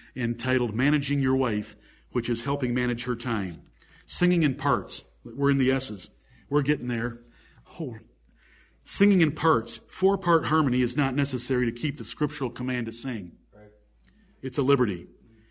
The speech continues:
Speaker 1: It's a church liberty to allow it, and it's an individual liberty for any to use it or reject it.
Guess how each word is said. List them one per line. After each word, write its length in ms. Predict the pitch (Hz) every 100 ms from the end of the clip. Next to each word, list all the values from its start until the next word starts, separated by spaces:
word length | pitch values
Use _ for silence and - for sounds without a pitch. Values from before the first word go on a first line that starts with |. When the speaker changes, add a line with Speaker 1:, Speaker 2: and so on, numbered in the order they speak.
| _ -
Speaker 1:
It's 160 | 127
a 40 | 131
church 320 | - 165 160
liberty 380 | 165 165 165 165
to 200 | 165 135
allow 260 | 139 165
it, 180 | 208 - - - _ -
and 140 | 147
it's 140 | 143
an 60 | 139
individual 500 | 160 131 117 120 135
liberty 320 | 147 139 170
for 160 | - 139
any 120 | 156
to 100 | 131
use 280 | 127 170 151
it 60 |
or 100 | 165
reject 440 | 143 127 151 143
it. 100 | 113